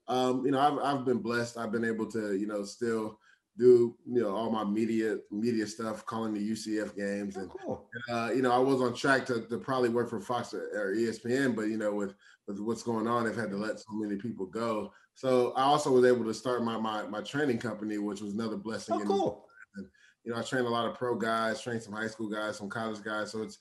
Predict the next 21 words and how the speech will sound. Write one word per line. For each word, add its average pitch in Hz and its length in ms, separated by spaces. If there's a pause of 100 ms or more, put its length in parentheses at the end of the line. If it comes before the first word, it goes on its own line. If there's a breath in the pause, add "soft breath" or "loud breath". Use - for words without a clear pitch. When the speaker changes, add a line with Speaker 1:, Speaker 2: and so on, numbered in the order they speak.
(340 soft breath)
Speaker 1:
that's 165 180
been 139 140
going 123 220
really 117 160
well. 113 240
And 113 100
then 110 60
I 110 80
have 117 160
my 104 120
podcast, 117 800
and 110 100
then 110 120
I 110 60
Speaker 2:
Yeah. 113 80
Speaker 1:
also 113 160
have 113 100
my - 360
cooking 113 300 (340 soft breath)
thing. 110 200
So, 104 340